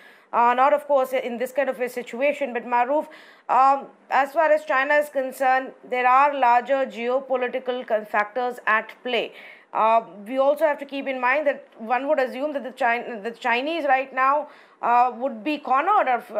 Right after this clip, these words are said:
isolated. The fact is that the whole world is ganged up against them in the light of coronavirus. They're already, you know, re-, re-, waging a trade war, or U S is rather waging a trade war against China.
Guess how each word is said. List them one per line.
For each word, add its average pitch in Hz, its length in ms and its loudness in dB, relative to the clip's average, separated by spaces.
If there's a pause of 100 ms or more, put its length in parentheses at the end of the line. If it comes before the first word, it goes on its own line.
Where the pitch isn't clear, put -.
(100)
isolated. 277 920 0
The 226 100 -6
fact 262 400 0
is 277 140 0
that 247 100 -4
the 233 100 0
whole 269 240 0
world 294 280 2
is 277 100 -2
ganged 214 300 -2
up 208 100 -4
against 208 380 -6
them 214 180 -2
in 208 100 -6
the 202 80 -2
light 196 380 -4
of 208 160 -2
coronavirus. 202 800 -2 (400)
They're 233 160 0
already, 285 580 0
you 247 120 -6
know, 240 320 0
re-, 208 440 0
re-, 208 380 -2
waging 233 480 -2
a 226 120 -2
trade 247 380 -2
war, 269 220 2
or 226 80 2
U 233 220 0
S 339 160 2
is 240 140 -8
rather 208 280 2
waging 202 380 -4
a 196 40 -2
trade 202 300 -4
war 202 380 0
against 175 440 -6
China. 226 440 -2